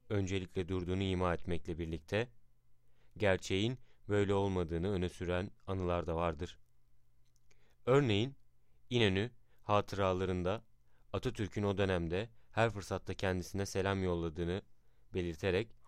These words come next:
şu yanıtları verir. Atatürk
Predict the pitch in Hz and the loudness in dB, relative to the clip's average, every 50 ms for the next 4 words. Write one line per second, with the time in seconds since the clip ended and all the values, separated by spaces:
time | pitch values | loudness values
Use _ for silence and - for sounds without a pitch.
0 | - - - - - 113 107 98 87 - - - 98 85 82 80 78 80 - - | -20 -20 -16 -2 2 4 4 4 2 0 -2 -4 -2 0 -2 -2 -4 -6 -10 -12
1 | - - - - - - - - _ - - - - - - - - - - - | -18 -20 -20 -20 -20 -20 -20 -20 _ -20 -20 -20 -20 -20 -20 -20 -20 -20 -20 -20
2 | - - - - - - - - - - - - - - - - - - - - | -20 -20 -20 -20 -20 -20 -20 -20 -20 -20 -20 -20 -20 -20 -20 -20 -20 -20 -20 -20
3 | - - - - - - - - - - - - - - - - - - - - | -20 -20 -20 -20 -20 -20 -20 -20 -20 -20 -20 -20 -20 -20 -20 -20 -20 -20 -20 -20
4 | - - 98 95 - 131 - - 113 127 - - - | -10 -8 -6 -2 -2 -4 -2 -4 -8 -8 -8 -14 -20